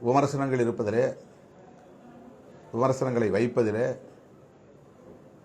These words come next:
கருத்துரிமை இருக்கிறது, வைக்கலாம். ஆனால் வேண்டுமென்றே திட்டமிட்டே நம்மையும் வம்புக்கு இழுத்து நமக்கு ஏதோ உள்நோக்கம் இருப்பதைப் போலவும்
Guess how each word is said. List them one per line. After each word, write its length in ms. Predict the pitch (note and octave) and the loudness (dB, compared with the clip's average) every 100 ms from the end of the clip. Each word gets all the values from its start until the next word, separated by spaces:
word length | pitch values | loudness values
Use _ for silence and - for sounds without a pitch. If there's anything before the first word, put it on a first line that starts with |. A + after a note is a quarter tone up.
| - - | -10 -2
கருத்துரிமை 500 | C3+ C#3+ D3 C3 B2+ | 0 2 0 2 2
இருக்கிறது, 420 | G2+ G2+ F#2 D#2 - - - - | 0 -4 -10 -12 -18 -20 -20 -14
வைக்கலாம். 480 | G#2+ G#2 - F2 E2 - - - - - - - - - - - - | -8 -6 -6 -8 -10 -18 -20 -20 -20 -20 -20 -20 -20 -20 -20 -20 -8
ஆனால் 280 | B2 C3+ C3+ | 2 4 4
வேண்டுமென்றே 560 | A#2 C#3 C#3+ C#3 C3+ C#3+ | 2 2 0 -2 0 0
திட்டமிட்டே 600 | C#3 A#2 C3+ B2 A#2 C3+ C#3 - | -2 -2 -2 -2 -2 -2 -2 -4
நம்மையும் 500 | A2+ A2+ B2 C3 C3 C3 | -4 -2 0 0 -2 -4
வம்புக்கு 360 | G#2+ A#2+ B2 B2 | -2 -2 -2 -2
இழுத்து 300 | G#2+ F#2+ A#2+ C#3 - - - - - - - - - | -2 -2 -4 -6 -8 -20 -20 -20 -20 -20 -20 -20 -8
நமக்கு 340 | A2 B2+ C#3 D3 | 0 0 2 2
ஏதோ 180 | C#3 D3 | 4 4
உள்நோக்கம் 540 | C#3 B2 C3 B2+ C3+ | 4 2 2 0 0
இருப்பதைப் 420 | A#2+ A#2+ A#2 G#2+ | -2 0 -2 -2
போலவும் 340 | G#2 G2+ G2+ | -2 -2 -4